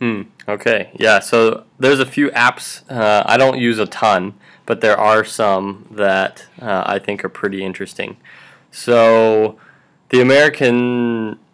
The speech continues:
most recent, uh, app that's being used similar to, um, to, uh, Weixin is called WhatsApp. And you just said it's,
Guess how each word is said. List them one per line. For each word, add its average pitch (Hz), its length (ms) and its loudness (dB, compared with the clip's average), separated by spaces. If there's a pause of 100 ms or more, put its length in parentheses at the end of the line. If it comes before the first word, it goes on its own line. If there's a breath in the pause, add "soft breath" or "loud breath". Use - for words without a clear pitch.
(280)
most 143 420 0
recent, 123 560 0
uh, 101 560 2 (600)
app 110 360 2
that's 113 180 -2
being 117 300 -2
used 110 340 -2
similar 170 460 0
to, 110 340 -8
um, 98 520 -2 (480)
to, 110 380 -2
uh, 92 200 0
Weixin 113 600 -4 (440 loud breath)
is 107 400 2
called 110 280 2
WhatsApp. 104 680 -2 (500 loud breath)
And 104 440 0
you 127 140 0
just 123 220 -4
said 117 180 2
it's, - 380 -6